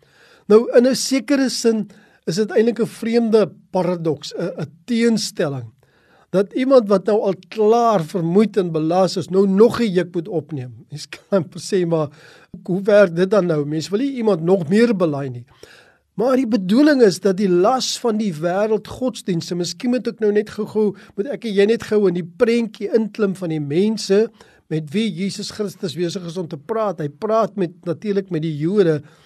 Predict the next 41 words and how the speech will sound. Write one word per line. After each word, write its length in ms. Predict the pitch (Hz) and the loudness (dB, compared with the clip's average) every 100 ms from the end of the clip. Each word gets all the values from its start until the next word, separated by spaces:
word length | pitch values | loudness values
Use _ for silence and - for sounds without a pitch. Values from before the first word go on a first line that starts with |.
| _ _ _ 175 | _ _ _ -2
En 160 | 170 | 4
nou 320 | 190 226 214 - | 6 4 2 -8
moet 160 | 190 196 | -8 -4
ek 240 | 214 214 | -6 -2
en 80 | 180 | 0
jy 80 | 180 147 | 2 0
weet 400 | 127 220 190 160 | 0 2 2 2
dat 240 | 160 147 139 | -4 -4 0
hulle 200 | 202 202 | 2 2
eie 240 | 294 277 254 | 2 2 2
leiers 500 | 170 185 190 190 - | 4 4 4 0 -6
het 160 | 147 147 | -10 -10
soveel 320 | 254 254 233 160 | -12 -6 -2 0
las 260 | 196 190 202 | -2 -4 -10
op 100 | - | -10
hulle 140 | 185 | -10
geplaas 640 | 160 185 - 220 208 185 - | -10 -14 -10 -6 -4 -6 -8
met 160 | 139 | -6
nog 240 | 156 208 - | 2 2 0
ekstra 480 | 214 196 - 214 180 | -8 -8 -8 -6 -4
wette 480 | 143 190 185 208 190 190 | -2 -2 -2 -8 -6 -6
en 160 | 156 139 | -6 -6
reëls 420 | 208 214 185 - | -2 -2 -2 -6
en 80 | 147 | -8
beleid. 360 | 156 175 175 - - - _ | -4 -2 -4 -8 -20 -20 _
En 280 | - 311 302 247 | 0 4 6 4
natuurlik 400 | 208 214 196 180 | 2 2 0 0
staan 320 | - 196 185 | -2 0 0
hulle 200 | 175 170 | 0 -2
onder 280 | 180 170 156 | -4 -4 -2
die 80 | |
Romeinse 640 | 151 147 156 151 156 - 147 | -4 -4 -4 -2 -4 -4 -8
Ryk. 240 | 143 135 | -8 -12
So 80 | 190 | -8
dis 240 | 190 220 | -6 -6
hierdie 200 | 175 226 | -6 -4
las, 340 | 180 190 160 - | -2 0 0 -4
so 120 | 160 | -8
hierdie, 300 | 160 196 202 - - - _ - | -6 -4 -4 -6 -20 -20 _ -10
hierdie 160 | 165 202 | -4 -4
wêreldse 880 | 139 131 160 214 247 254 - - | -4 -2 2 2 2 -2 -4 -2